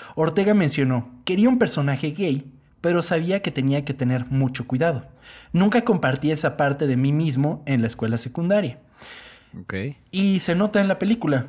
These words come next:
Speaker 1: o sea,
Speaker 2: Sí.
Speaker 1: sí, sí, sí puedes ver que, que, o sea, en ningún momento lo mencionan como, como un personaje gay,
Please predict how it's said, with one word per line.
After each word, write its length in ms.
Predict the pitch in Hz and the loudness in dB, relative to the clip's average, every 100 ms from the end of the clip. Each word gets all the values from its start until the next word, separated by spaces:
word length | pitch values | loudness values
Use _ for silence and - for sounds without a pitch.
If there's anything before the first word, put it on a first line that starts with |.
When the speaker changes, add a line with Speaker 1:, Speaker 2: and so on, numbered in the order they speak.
| - | -4
Speaker 1:
o 100 | 156 | 0
sea, 300 | 180 160 151 | 2 2 2
Speaker 2:
Sí. 640 | - - - - - 123 | 0 2 2 2 2 4
Speaker 1:
sí, 200 | 110 104 - | 4 2 0
sí, 220 | - 208 | -2 0
sí 180 | - - | 0 -2
puedes 400 | - 214 208 185 | 2 4 4 2
ver 340 | 165 170 175 175 | 2 2 0 -2
que, 400 | 165 143 127 127 | 0 2 0 -2
que, 800 | 139 131 127 123 120 120 - 135 - - | 0 2 2 2 0 -2 -6 -18 -20 -10
o 120 | 160 156 | -4 0
sea, 380 | 165 156 143 - - _ _ _ _ _ _ _ | 2 2 -2 -10 -20 _ _ _ _ _ _ _
en 120 | 185 | 0
ningún 220 | 185 180 190 | 2 4 4
momento 400 | 220 208 190 214 | 4 2 4 4
lo 140 | 185 | 4
mencionan 580 | 147 123 - 160 165 185 | 2 2 2 2 2 0
como, 580 | - 139 123 117 117 120 | 0 0 2 2 0 -2
como 200 | 131 123 | 0 2
un 80 | |
personaje 500 | 131 147 131 135 135 | 2 2 0 0 0
gay, 320 | 135 139 156 | 0 0 0